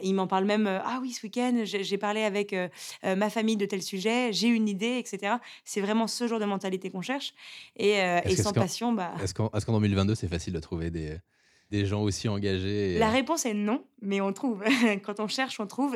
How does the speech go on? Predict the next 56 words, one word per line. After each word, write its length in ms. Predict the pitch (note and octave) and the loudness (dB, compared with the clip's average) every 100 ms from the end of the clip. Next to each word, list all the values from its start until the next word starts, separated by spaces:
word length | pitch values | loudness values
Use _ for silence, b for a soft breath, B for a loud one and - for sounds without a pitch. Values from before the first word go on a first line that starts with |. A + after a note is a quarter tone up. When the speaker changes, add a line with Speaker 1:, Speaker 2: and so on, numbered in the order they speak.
| - | -4
Speaker 1:
Et 100 | F#3+ | -6
il 60 | |
f-, 120 | F#3 | -6
il 100 | A#3 | -10
suffit 220 | F#3+ G#3 A#3+ | -10 -6 -6
de 60 | |
chercher 220 | A3 G3 | -4 -6
un 100 | F#3+ | -4
peu 100 | G#3+ | -4
plus 100 | A3+ | -2
longtemps. 340 | A#3+ G#3 A#3 C#4 B B B B - | -2 0 -2 -2 B B B B -4
Mais 120 | F#3+ | -4
c'est 160 | F#3+ | -2
vraiment 440 | G3 G3 G#3+ A#3+ B3 | -4 0 2 4 2
important 380 | G#3+ G3+ - A#3 | 0 -6 -2 -2
de 60 | |
trouver 300 | G3+ - A3+ | -2 -4 -2
des 120 | G#3+ | 0
gens 160 | G3+ A3+ | 0 -2
qui 160 | A#3+ G3+ | -2 -4
ne, 120 | F#3 | -6
qui 260 | - - F#3+ | -8 -8 -6
n'ont 100 | F#3+ | 0
pas, 200 | A#3 - | 0 0
en 120 | B3+ | 0
tout 100 | G#3 | 0
cas 140 | - B3+ | 2 2
au 20 | |
début, 380 | A3 G#3 A#3+ - - | 4 0 -4 -8 -6
euh, 440 | G3+ F#3 F#3+ F#3 | -4 -2 -2 -4
d'une 160 | F3+ G3+ | -4 -4
marketplace, 560 | G3 G3 F3 A3 A3+ B B B B - | -4 -4 -6 -6 -6 B B B B -6
euh, 60 | |
surtout 260 | - A3 C4 | -2 -2 0
les 120 | A3+ | 0
premiers 360 | G#3 A#3+ A#3 G#3+ | 2 2 4 2
employés 400 | G#3 G3+ A3 A#3 | -2 -4 -4 -6
qui 180 | - | -8
ont, 180 | F#3+ F#3 | -8 -6
qui 180 | F#3 F#3+ | -8 -8
ont, 40 | |
voilà, 220 | F#3 G3+ G#3+ | -4 -2 -2
qui 160 | G3 | -6
veulent 140 | F#3 F#3+ | -6 -4
avoir 160 | F#3+ | -4
des 100 | F3+ | -6
parts 160 | F3 A3+ | -2 -2
dans 80 | G#3+ | 0
l'entreprise, 560 | G#3 G3+ G#3+ A3+ G3 B B B - | -4 -8 -8 -8 -10 B B B -18
qui 180 | - G3 | -8 -2
veulent, 240 | G3+ G#3 | 0 0
euh, 300 | G3 F#3 F#3 | 0 -2 -6
qui, 260 | F#3 F#3+ F#3 | -10 -12 -12
qui 160 | - | -6
rejoignent 380 | G3+ A3+ A#3+ C4 | 0 2 4 4
l'entreprise 520 | A#3 G#3+ A3 A#3+ G3+ | 2 0 -2 -2 -2